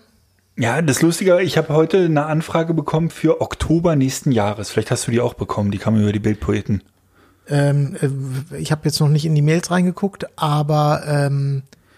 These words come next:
Speaker 2: verwechsel Anfragen nicht mit, äh, dem, was dann passieren wird, ne?
Speaker 1: Nein,
Speaker 2: Also
Speaker 1: natürlich nicht, natürlich nicht. Also, aber trotzdem wird es nächstes Jahr voller werden.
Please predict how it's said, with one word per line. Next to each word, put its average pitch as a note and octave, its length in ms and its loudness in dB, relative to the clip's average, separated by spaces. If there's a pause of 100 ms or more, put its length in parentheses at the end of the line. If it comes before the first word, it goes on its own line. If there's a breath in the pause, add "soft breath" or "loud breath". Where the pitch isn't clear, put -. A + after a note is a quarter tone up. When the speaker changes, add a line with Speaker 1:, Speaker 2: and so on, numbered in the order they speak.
(580 soft breath)
Speaker 2:
verwechsel E3 640 -2
Anfragen G#3 840 0
nicht F#3+ 280 0
mit, - 560 -4
äh, E3 100 0
dem, E3+ 240 0
was E3+ 120 -2
dann F3+ 120 -4
passieren D#3 380 -2
wird, G2+ 180 -14
ne? F3 180 0
Speaker 1:
Nein, F3+ 280 2
Speaker 2:
Also D3 120 2
Speaker 1:
natürlich E3 280 0
nicht, - 260 -6
natürlich B2 380 0
nicht. G#2+ 180 -2
Also, D3 200 2
aber D#3 200 4
trotzdem F#3 420 2
wird E3+ 180 2
es - 120 -4
nächstes E3 340 0
Jahr B2+ 360 0
voller F#3 440 -2
werden. F#3+ 460 0